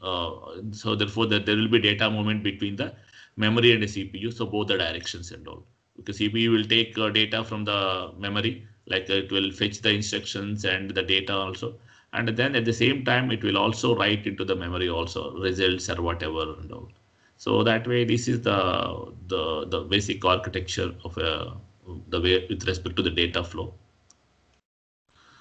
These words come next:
Then coming to the, uh, the storage structure. So far, we just discussed about the,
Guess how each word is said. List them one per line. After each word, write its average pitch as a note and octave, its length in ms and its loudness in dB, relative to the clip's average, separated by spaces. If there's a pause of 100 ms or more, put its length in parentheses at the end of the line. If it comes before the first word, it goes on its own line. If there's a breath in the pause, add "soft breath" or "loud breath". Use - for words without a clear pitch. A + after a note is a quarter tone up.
(460 soft breath)
Then A#2+ 380 4
coming C3 320 6
to C#3+ 100 6
the, A2+ 580 6 (300)
uh, A2 60 -4
the G2+ 120 -4
storage C#3 440 4
structure. A#2 600 4
So D3 160 0
far, D#3+ 220 4
we D#3+ 120 6
just F3 320 -2
discussed D3+ 380 0
about C#3+ 380 2
the, F2+ 460 4